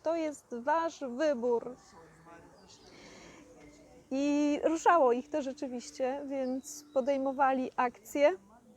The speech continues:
i dołączali się do jej armii. Przekaz mojego dzisiejszego filmu,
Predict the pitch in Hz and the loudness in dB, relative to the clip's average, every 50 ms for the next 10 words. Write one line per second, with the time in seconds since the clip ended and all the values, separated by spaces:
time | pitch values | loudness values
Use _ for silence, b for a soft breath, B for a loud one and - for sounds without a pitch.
0 | B B B B B - 240 262 294 302 294 294 294 - - 277 285 262 262 262 | B B B B B -4 0 0 2 2 2 0 0 2 4 4 4 4 0 -2
1 | - - 262 220 240 233 240 254 233 - 220 202 208 214 214 208 214 220 220 - | -4 -4 -2 0 0 0 2 2 2 0 0 0 -2 -4 -8 -12 -12 -12 -14 -16
2 | - - - - - - _ - - - - _ _ - - - - - - - | -20 -20 -20 -20 -20 -20 _ -20 -20 -20 -20 _ _ -20 -20 -20 -20 -20 -20 -20
3 | - B B B B B B B B B B B B B B B B - 480 - | -20 B B B B B B B B B B B B B B B B -4 -2 0
4 | 554 523 453 - - 415 403 403 403 320 302 349 330 285 359 370 - 359 349 339 | 0 0 0 0 -2 -2 0 0 0 0 0 0 0 0 0 0 2 0 0 0
5 | - 392 330 320 359 - - 370 381 381 381 359 339 320 311 320 | 0 -2 -2 -2 -2 -2 0 0 0 0 0 0 0 0 0 -2